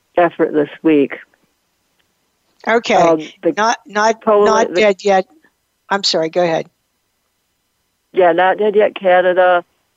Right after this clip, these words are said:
Speaker 1: the Canadian Coalition on Disability, um, I may not have that exactly right, but if you Google, you'll get to it.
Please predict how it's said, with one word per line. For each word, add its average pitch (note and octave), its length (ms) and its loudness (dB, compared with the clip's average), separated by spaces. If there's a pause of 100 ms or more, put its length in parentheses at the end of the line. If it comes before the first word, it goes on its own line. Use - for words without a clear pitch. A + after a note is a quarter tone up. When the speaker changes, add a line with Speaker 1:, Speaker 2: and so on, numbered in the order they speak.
(280)
Speaker 1:
the E3+ 100 -2
Canadian F#3 520 0
Coalition F3+ 640 -2
on E3 180 0
Disability, E3 1040 0
um, D3+ 340 -2 (920)
I E3 80 2
may D#3+ 160 2
not D#3+ 160 2
have D#3 200 0
that D3 160 0
exactly D3+ 480 -2
right, D3+ 200 2
but C#3+ 140 -6
if C#3 140 -6
you C#3+ 80 -4
Google, D3+ 380 2
you'll C#3 140 0
get D3 240 0
to D3+ 140 -2
it. C#3+ 140 2